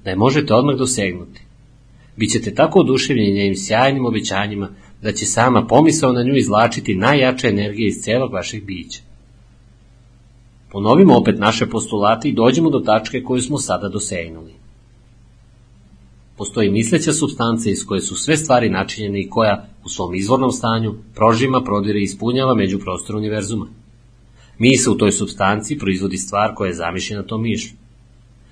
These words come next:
Čovek može da oblikuje stvari svojim mislima i utiskujući misiju u bezobličnu supstancu može da dovede do materializacije ideje o kojoj razmišlja. Da bi mu to pošlo za rukom,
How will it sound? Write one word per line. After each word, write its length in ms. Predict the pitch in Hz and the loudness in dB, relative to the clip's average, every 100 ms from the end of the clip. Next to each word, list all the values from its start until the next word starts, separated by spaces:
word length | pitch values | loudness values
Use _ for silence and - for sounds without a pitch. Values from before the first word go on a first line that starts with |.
| - | -12
Čovek 420 | - 107 107 127 120 | 2 4 6 2 0
može 220 | 90 95 | -2 0
da 100 | 90 | 0
oblikuje 360 | 98 117 117 | 0 0 0
stvari 320 | 95 107 98 90 | 0 2 2 0
svojim 260 | - 90 | -6 -6
mislima 540 | 92 104 - 127 120 113 - - - 135 | -4 -4 -4 -6 -6 -10 -20 -20 -10 -4
i 100 | 135 | -2
utiskujući 520 | 156 175 233 202 156 | 0 2 2 4 6
misiju 300 | 165 151 131 | 6 4 2
u 40 | |
bezobličnu 480 | 120 127 110 101 104 | 2 2 -2 -4 -6
supstancu 640 | - 95 - 123 151 151 110 | -8 -10 0 2 2 0 2
može 280 | 117 147 | 2 2
da 100 | 139 | 0
dovede 320 | 127 117 120 113 | 0 0 0 -2
do 100 | 104 | -4
materializacije 1080 | 98 101 95 90 92 95 113 - 143 143 - | -4 -4 -4 -4 0 0 0 -2 -6 -6 -10
ideje 540 | 131 104 101 98 92 - | -6 -2 0 -2 -6 -12
o 120 | - - | -12 -2
kojoj 180 | 135 | 0
razmišlja. 500 | 101 85 87 80 - - - - - - - _ - - - | 0 -2 -6 -14 -14 -18 -20 -20 -20 -20 -20 _ -20 -20 -12
Da 100 | 113 | -4
bi 100 | 110 | 0
mu 140 | 110 101 | 0 2
to 140 | 98 | 0
pošlo 240 | - - 95 | -2 -6 -6
za 140 | 98 | -2
rukom, 440 | 98 - 135 127 | 0 0 -4 -6